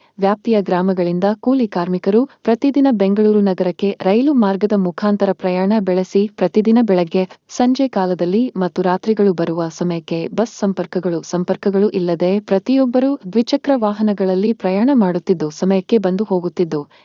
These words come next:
ಇದರಿಂದ ರಾತ್ರಿ ಸಮಯದಲ್ಲಿ ಕೂಲಿ ಕಾರ್ಮಿಕರು ಬಂದು ಹೋಗಲು ಕಾಡು ಪ್ರಾಣಿಗಳು ಹಾಗೂ ಕಾಡು ಆನೆ ಹಾವಳಿಯಿಂದ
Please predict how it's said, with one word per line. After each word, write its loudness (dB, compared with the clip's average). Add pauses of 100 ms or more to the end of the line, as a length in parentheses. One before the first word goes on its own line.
(120)
ಇದರಿಂದ 2 (160)
ರಾತ್ರಿ 0
ಸಮಯದಲ್ಲಿ 2
ಕೂಲಿ 2
ಕಾರ್ಮಿಕರು 0
ಬಂದು 0
ಹೋಗಲು 0
ಕಾಡು -2
ಪ್ರಾಣಿಗಳು 0
ಹಾಗೂ -2
ಕಾಡು -2
ಆನೆ 2
ಹಾವಳಿಯಿಂದ 0